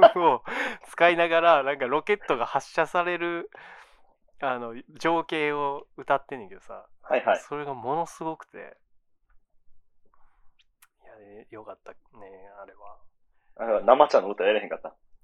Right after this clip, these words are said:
Speaker 1: 生茶の歌やってない。
Speaker 2: <laughs> もう毎日、もう毎日、まあ、やってない。
Speaker 1: やってない。
Speaker 2: 嘘。
Speaker 1: 何年前やねん、しかもあれ。
Speaker 2: あれ、花丸カフェの歌は？
Speaker 1: 花丸カフェの歌知らん。
Speaker 2: ようこそ。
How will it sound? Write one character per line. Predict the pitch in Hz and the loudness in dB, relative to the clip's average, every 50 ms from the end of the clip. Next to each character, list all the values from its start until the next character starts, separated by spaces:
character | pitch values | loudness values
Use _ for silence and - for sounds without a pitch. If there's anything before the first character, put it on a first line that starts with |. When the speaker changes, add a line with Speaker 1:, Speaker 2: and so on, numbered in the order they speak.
| - - | -20 -12
Speaker 1:
生 | - 139 139 - - - - - | -8 -6 -4 -4 -6 -8 -8 -8
茶 | - - - | -6 -2 -2
の | 143 120 | -2 -2
歌 | 117 - 127 | -4 -8 -8
や | 113 117 120 | -8 -8 -8
っ | |
て | - - - - - | -8 -10 -14 -14 -14
な | - - | -14 -14
い。 | - - - - - - - - - 320 - | -14 -14 -12 -8 -4 -4 -2 2 4 4 4
Speaker 2:
<laughs> | - - 226 - - - - - - - - - | 4 2 -2 -2 -4 -10 -14 -18 -18 -16 -16 -14
も | - - 110 | -12 -12 -12
う | 131 135 | -12 -14
毎 | 139 151 156 | -16 -16 -14
日、 | 160 180 180 - 180 - - 190 - - - - - - - 427 415 - | -12 -12 -10 -8 -8 -8 -8 -10 -12 -16 -20 -20 -20 -4 0 0 0 0
も | 269 | -2
う | 254 254 - | -6 -6 -6
毎 | 123 151 - 208 208 | -6 -4 -4 -4 -6
日、 | 220 226 226 415 - 233 240 247 - - | -6 -6 -8 -6 -4 -4 -4 -4 -2 0
ま | - 95 | 4 8
あ、 | |
や | 101 - - | 10 10 8
っ | - | 8
て | - | 4
な | 117 92 | 0 0
い。 | 78 - - - - - - - | 0 -2 -6 -14 -16 -14 -6 -2
Speaker 1:
や | 143 131 | -2 -2
っ | - | -2
て | - - - 147 | -4 -6 -6 -6
な | 127 | -6
い。 | - - - - - - _ _ _ - | -8 -12 -16 -18 -20 -20 _ _ _ -4
Speaker 2:
嘘。 | 123 - - - - - 95 - - - - - - | -2 2 4 4 6 6 4 2 -2 -10 -10 0 8
Speaker 1:
何 | 143 156 175 202 208 | 10 10 10 10 8
年 | 226 240 247 | 4 6 6
前 | 277 311 302 214 | 8 8 8 8
や | 139 | 6
ね | 110 110 | 2 -2
ん、 | 110 | -10
し | - - | -12 -10
か | - 113 | -10 -10
も | 107 113 113 | -8 -8 -8
あ | 113 | -8
れ。 | 113 - - - - 202 - - - - - - - - - - - - - - _ | -6 -6 -6 -6 -4 -4 -4 -4 -4 -4 -6 -6 -8 -12 -12 -10 -10 -10 -10 6 _
Speaker 2:
あ | - 160 | 10 12
れ、 | 151 | 12
花 | - 220 226 226 | 12 12 12 10
丸 | 214 208 202 202 - | 10 8 6 6 4
カ | - 190 | 2 4
フ | 175 | 4
ェ | 160 | 4
の | 107 92 90 | 4 2 -2
歌 | 95 95 90 | -4 -4 -4
は？ | 78 87 - - - - _ _ - - | -4 -4 -4 -8 -12 -20 _ _ -14 -6
Speaker 1:
花 | - 175 208 233 220 | -2 0 2 4 4
丸 | 220 233 233 226 | 4 4 2 0
カ | 220 - 220 | -4 -6 -8
フ | - - 165 | -8 -8 -12
ェ | 135 | -12
の | 117 113 | -14 -14
歌 | 113 - 117 | -16 -20 -20
知 | - - - | -20 -16 -8
ら | 123 123 | -6 -4
ん。 | 127 127 - - - _ - - _ _ - - - - - _ - 165 | -4 -6 -8 -16 -20 _ -20 -20 _ _ -20 -20 -20 -20 -20 _ -10 -8
Speaker 2:
よ | 190 202 185 180 - - | -6 -6 -6 -8 -10 -14
う | - - | -16 -16
こ | 135 - | -16 -16
そ。 | - - - 151 - - | -12 -8 -8 -8 -8 -10